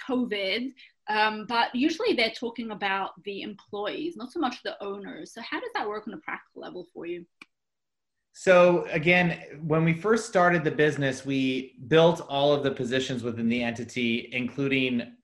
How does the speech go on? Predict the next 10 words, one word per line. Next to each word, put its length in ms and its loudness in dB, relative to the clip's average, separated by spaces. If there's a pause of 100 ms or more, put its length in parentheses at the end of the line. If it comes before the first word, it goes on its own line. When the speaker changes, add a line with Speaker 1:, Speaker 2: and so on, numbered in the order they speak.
Speaker 2:
hiring 520 2
out 400 -2
those 320 0
practitioners 640 -2
and 100 -4
providers 720 0 (120)
for 380 0
our 160 -4
centers. 640 -10 (560)
Um, 520 2